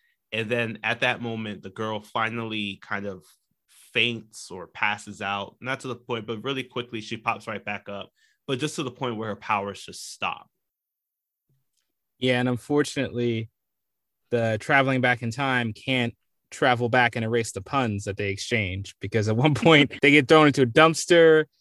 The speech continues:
Speaker 2: Ebon says something about "one man's trash, another man's treasure." The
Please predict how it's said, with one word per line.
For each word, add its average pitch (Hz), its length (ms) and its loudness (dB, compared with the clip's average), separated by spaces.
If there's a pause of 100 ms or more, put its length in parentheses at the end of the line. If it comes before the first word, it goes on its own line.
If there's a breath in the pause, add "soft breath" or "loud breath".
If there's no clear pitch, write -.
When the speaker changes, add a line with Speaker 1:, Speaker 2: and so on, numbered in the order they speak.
(200)
Speaker 2:
Ebon 151 400 2
says 151 240 -4
something 135 200 -8
about 127 340 -2 (380)
"one 139 380 0
man's 143 320 0
trash, 190 380 6
another 156 260 -2
man's 160 260 -4
treasure." 202 280 -8 (120)
The 143 160 -2